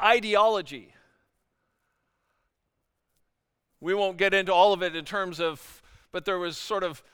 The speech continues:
Israeli nationalism, that God's chosen people are the only ones that are here. And, and so these Gentiles, they have to conform to what we do. They can't just walk in here like this.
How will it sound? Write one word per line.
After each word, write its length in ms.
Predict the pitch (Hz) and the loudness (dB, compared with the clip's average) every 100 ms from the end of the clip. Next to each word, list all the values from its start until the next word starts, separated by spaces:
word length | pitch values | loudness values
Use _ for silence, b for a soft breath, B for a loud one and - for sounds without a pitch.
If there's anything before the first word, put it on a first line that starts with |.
| b b b - | b b b -4
Israeli 680 | 202 165 170 196 214 220 | -4 -4 -2 2 2 2
nationalism, 800 | 196 226 233 214 175 143 131 117 110 | 2 0 -2 -8 -8 -8 -12 -14 -8
that 200 | 170 - | -6 2
God's 480 | 190 226 220 160 | 4 6 4 0
chosen 480 | - 247 214 175 185 | -8 -6 -6 -8 -14
people 340 | - 247 208 180 | -14 -14 -8 -8
are 80 | |
the 200 | 160 175 | -8 -10
only 320 | 151 208 220 208 | -10 -10 -8 -10
ones 300 | 208 196 - | -10 -12 -12
that 120 | 190 | -10
are 100 | 180 | -10
here. 320 | 180 240 190 | -8 -6 -4
And, 200 | 156 156 B B B | -6 -10 B B B
and 140 | 175 | -10
so 220 | 165 208 185 | -4 -4 -2
these 260 | 190 175 | -6 -10
Gentiles, 800 | - 220 240 220 185 180 - - b b b b b _ _ _ - _ | -6 -6 -2 -2 0 -4 -8 -18 b b b b b _ _ _ -20 _
they 160 | 165 247 | 2 4
have 180 | 277 | 4
to 80 | - | -2
conform 520 | 247 208 - 226 220 208 | -10 -10 -6 -4 -4 -6
to 100 | 196 | -6
what 240 | 202 185 | -6 -6
we 180 | 208 247 | -8 -10
do. 380 | 180 160 175 170 | -8 -8 -8 -4
They 180 | 175 | -4
can't 400 | 208 - 226 208 | -4 -8 -10 -10
just 340 | - 220 202 - | -10 -8 -8 -8
walk 300 | 190 208 196 | -4 -4 -4
in 160 | 226 | -10
here 160 | 240 180 | -12 -14
like 240 | 135 117 | -14 -18
this. 420 | - - - - | -20 -20 -20 -20